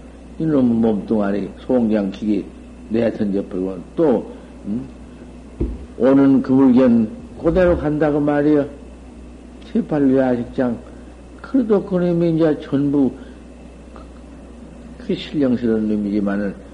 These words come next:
그놈이 근본 무명 그놈이 재미, 재미나 꼭 들어 미해버리면은 꽝 맥혀서 몰라. 아무것도 몰라. 공안이라는 것은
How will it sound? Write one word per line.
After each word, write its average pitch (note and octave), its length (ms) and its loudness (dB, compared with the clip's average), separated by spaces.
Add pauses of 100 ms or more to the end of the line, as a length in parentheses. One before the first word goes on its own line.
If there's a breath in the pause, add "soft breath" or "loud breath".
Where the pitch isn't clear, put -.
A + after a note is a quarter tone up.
(220)
그놈이 F3+ 720 -2 (500)
근본 D#3+ 480 2
무명 D#3+ 360 0
그놈이 D#3+ 480 -2 (1080)
재미, G3+ 320 4 (460)
재미나 F#3 420 4
꼭 F3 280 -2
들어 F3 200 4
미해버리면은 D3 1000 2 (520)
꽝 C#3 1120 2
맥혀서 F#2+ 440 -4
몰라. F#2 680 -6 (1160 loud breath)
아무것도 D4 460 -6
몰라. A3+ 340 -2 (3750 loud breath)
공안이라는 D#3+ 1080 2
것은 D#3+ 440 0